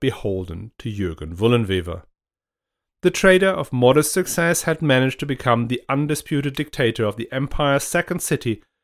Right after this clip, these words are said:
within just five years of arriving at the city gates. And two years later his position was confirmed when he was elected as Bürgermeister. Now, Pope Leo the tenth, the one who excommunicated Martin Luther,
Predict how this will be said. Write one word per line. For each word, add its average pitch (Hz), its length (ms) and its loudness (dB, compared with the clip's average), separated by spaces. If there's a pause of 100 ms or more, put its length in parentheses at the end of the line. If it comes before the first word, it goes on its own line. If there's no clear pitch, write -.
(180)
within 139 240 2
just 123 280 -2
five 151 480 2
years 110 300 0
of 107 220 -2
arriving 104 600 0
at 98 120 -8
the 98 60 -10
city - 280 -10
gates. - 560 -4 (640)
And 160 100 -2
two 208 80 4
years 202 260 4
later 147 300 6
his 143 140 2
position 127 340 -2
was 110 120 -4
confirmed 95 640 -4
when - 140 -8
he 113 80 -4
was 110 160 -4
elected 95 460 -6
as 98 100 -12
Bürgermeister. 107 720 -4 (2000)
Now, 165 60 -4
Pope 202 200 4
Leo 190 280 2
the 175 120 0
tenth, 104 480 -6 (340)
the 120 80 -2
one 123 300 2
who 123 160 0
excommunicated 139 1040 0
Martin 113 380 -2
Luther, 170 500 2